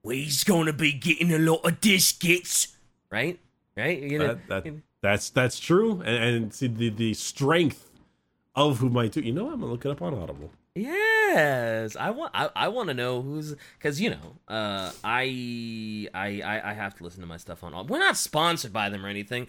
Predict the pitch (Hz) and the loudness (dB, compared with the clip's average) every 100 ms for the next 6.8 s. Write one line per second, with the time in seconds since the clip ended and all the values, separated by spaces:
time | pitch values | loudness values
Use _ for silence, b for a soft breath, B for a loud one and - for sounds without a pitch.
0 | B B - 330 349 - 349 285 - 359 | B B -2 4 4 6 4 4 4 4
1 | 330 220 233 214 220 B B B B - | 4 4 4 4 2 B B B B 0
2 | 143 139 127 117 110 104 104 98 107 151 | 4 4 4 0 -2 0 0 2 4 4
3 | 185 180 151 123 104 139 135 107 92 87 | 6 6 4 2 2 4 4 2 -2 -6
4 | - 196 180 123 104 117 160 180 160 - | 0 4 4 4 0 -2 -2 -2 -2 0
5 | 151 123 - 143 180 196 98 82 98 127 | 2 2 2 0 0 -2 -2 -2 0 0
6 | 214 208 110 147 90 69 73 | 0 0 0 0 -2 -6 -14